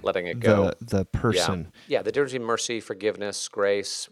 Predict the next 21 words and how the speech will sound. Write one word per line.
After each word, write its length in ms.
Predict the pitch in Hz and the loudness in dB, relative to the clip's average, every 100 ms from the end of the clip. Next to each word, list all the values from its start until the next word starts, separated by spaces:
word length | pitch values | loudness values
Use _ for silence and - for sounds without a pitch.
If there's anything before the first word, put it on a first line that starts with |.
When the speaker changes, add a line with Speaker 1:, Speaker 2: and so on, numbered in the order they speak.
| - | -14
Speaker 1:
you 100 | 104 | -10
know, 220 | 101 98 | -4 -4
withholding 760 | 101 110 - 131 117 117 113 110 | -2 -4 -2 -2 0 0 -2 -10
penalty 560 | - 120 113 113 107 | -6 -6 -4 -6 -8
versus, 380 | 101 104 110 95 | -4 -4 -4 -4
like, 240 | 98 92 - | -4 -4 -8
coming 260 | 110 98 | -8 -6
to 60 | 101 | -8
a 60 | |
sense 240 | - 104 95 | -6 -6 -4
of 80 | 95 | -4
reconciliation 520 | 87 95 101 98 98 | -4 -8 -8 -8 -8
with 120 | 95 | -12
someone 240 | 92 92 | -10 -10
versus 240 | 87 90 90 | -8 -6 -6
actually 400 | 85 - 85 80 _ - - _ _ | -6 -6 -10 -10 _ -20 -20 _ _
blessing 460 | 95 95 - 76 | -6 -6 -6 -8
them 220 | 73 73 80 | -10 -12 -12
when 100 | 80 | -10
they 140 | 80 | -8
don't 420 | 82 80 73 - | -8 -10 -12 -18